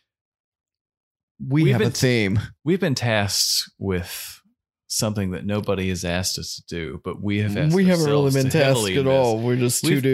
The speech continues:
Speaker 1: dudes.
Speaker 2: tasked ourselves with this, where we're like, there are Christmas movies that may or may not be Christmas movies, and people are curious as to whether they're actually Christmas movies. And you know what? Jake and Ryan should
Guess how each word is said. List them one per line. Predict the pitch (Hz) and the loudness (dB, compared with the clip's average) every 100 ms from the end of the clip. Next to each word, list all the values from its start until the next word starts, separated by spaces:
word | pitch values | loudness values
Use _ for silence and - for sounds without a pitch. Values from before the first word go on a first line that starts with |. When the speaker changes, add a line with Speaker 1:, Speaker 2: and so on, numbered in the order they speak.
| 123 | 2
Speaker 1:
dudes. | 110 120 | 0 0
Speaker 2:
tasked | 156 160 - | 2 0 0
ourselves | 120 - 139 117 98 | 0 0 0 0 -2
with | 82 | -4
this, | 85 87 - | -4 -4 -4
where | 95 | -4
we're | 92 98 | -2 -2
like, | 95 92 - - _ _ _ _ _ _ _ _ _ _ - | -2 -2 -6 -20 _ _ _ _ _ _ _ _ _ _ -4
there | 160 | -4
are | |
Christmas | - 160 160 - 107 95 | -2 0 0 0 0 -2
movies | 95 85 71 62 - - - - - | -2 -4 -6 -10 -8 -8 -8 -14 -8
that | 104 90 | -6 -4
may | 104 113 | -4 -2
or | 110 | -2
may | 101 101 | -2 -2
not | 101 92 | -2 -2
be | 92 | -6
Christmas | - 87 - 80 - | -6 -6 -4 -6 -8
movies, | 76 - 52 - - | -10 -10 -10 -12 -8
and | 87 87 | -10 -4
people | 107 101 95 | -4 -2 -4
are | 85 - _ | -6 -10 _
curious | - 160 156 101 98 101 | -8 -4 -2 -2 -2 -4
as | 92 | -6
to | 98 | -6
whether | 107 - 90 | -6 -4 -4
they're | 95 - | -4 -2
actually | 117 120 - 87 | -4 -4 -8 -8
Christmas | - 82 - - 95 | -8 -8 -8 -10 -12
movies. | - - - - - _ _ _ _ _ _ | -12 -12 -12 -14 -14 _ _ _ _ _ _
And | 82 90 87 87 | -6 -4 -4 -4
you | 107 | -4
know | 120 | -2
what? | 110 101 104 | -2 -4 -4
Jake | 110 120 135 | -2 -4 -4
and | 107 | -4
Ryan | 104 113 80 78 95 _ _ _ _ | -4 -4 -4 -6 -8 _ _ _ _
should | - - 90 78 | -8 -4 -2 -4